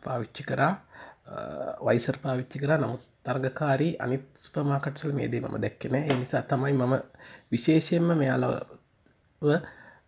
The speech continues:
භාවිතා කරන්න, මේ එයාලගේ වෙබ්සයිට් එක භාවිතා කරන්න හේතු වුණේ. මේක ස්පොන්සර්ඩ් වීඩියෝ එකක් නෙවෙයි. විශේෂයෙන් කියන්න ඕනේ ගැනත් මේ මගේ හිතේ කැමැත්තෙන්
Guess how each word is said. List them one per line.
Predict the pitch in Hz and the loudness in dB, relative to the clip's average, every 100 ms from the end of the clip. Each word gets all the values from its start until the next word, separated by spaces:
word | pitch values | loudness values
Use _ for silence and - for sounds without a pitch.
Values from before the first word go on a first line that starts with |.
| - | 4
භාවිතා | 131 127 127 139 | 6 6 2 -4
කරන්න, | 143 139 147 | 0 0 2
මේ | 127 | 2
එයාලගේ | 123 139 127 123 | 0 0 2 0
වෙබ්සයිට් | - - 143 147 | 0 0 0 0
එක | 147 | 2
භාවිතා | 135 127 131 | 4 4 0
කරන්න | 120 131 123 | 0 -2 -2
හේතු | - 120 120 131 | -2 -2 0 2
වුණේ. | 131 151 208 - - _ _ _ _ _ _ _ _ - | 4 2 0 -8 -20 _ _ _ _ _ _ _ _ -2
මේක | 143 143 | 0 0
ස්පොන්සර්ඩ් | - 143 143 160 139 | 0 0 4 2 2
වීඩියෝ | 120 117 117 | 0 -2 -6
එකක් | - | -6
නෙවෙයි. | 117 117 139 196 - _ _ _ _ _ _ _ _ _ _ _ _ | 0 2 2 0 -8 _ _ _ _ _ _ _ _ _ _ _ _
විශේෂයෙන් | - 127 127 | -8 -8 -8
කියන්න | 117 123 123 | -6 -4 -2
ඕනේ | 120 | -2
ගැනත් | 117 120 151 - - _ _ _ _ - | -2 -2 -2 -6 -20 _ _ _ _ -10
මේ | 131 | -6
මගේ | 127 147 | -4 -2
හිතේ | 135 - 160 | -2 0 0
කැමැත්තෙන් | 147 143 143 - | 0 -4 -6 -6